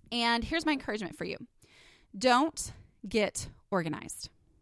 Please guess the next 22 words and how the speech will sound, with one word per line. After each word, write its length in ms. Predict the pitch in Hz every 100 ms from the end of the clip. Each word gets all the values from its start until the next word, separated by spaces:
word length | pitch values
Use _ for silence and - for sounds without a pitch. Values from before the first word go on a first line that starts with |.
| _ _ _ _ _ _ -
That's 180 | 139
right. 260 | 180 - - - _ _ _ _ - _ _
That 100 | 208
is 120 | 180
not 380 | 190 196 226 233 -
our 140 | 247
goal. 340 | 220 165 - - _ _ _ _ _ - - _ -
Don't 380 | 196 226 233 226
get 140 | 226
organized. 640 | - 196 151 139 - - - _ - - - _ _ -
What 120 | 240
does 140 | 247
that 160 | 247 -
mean? 280 | 196 131 196 - -
Well, 380 | 247 269 262 277 - - - - -
I 140 | 269
used 280 | 320 330 -
to 60 | 349
say, 220 | - 196
"Man, 400 | 185 269 247 170 -
I 60 |
have 120 | -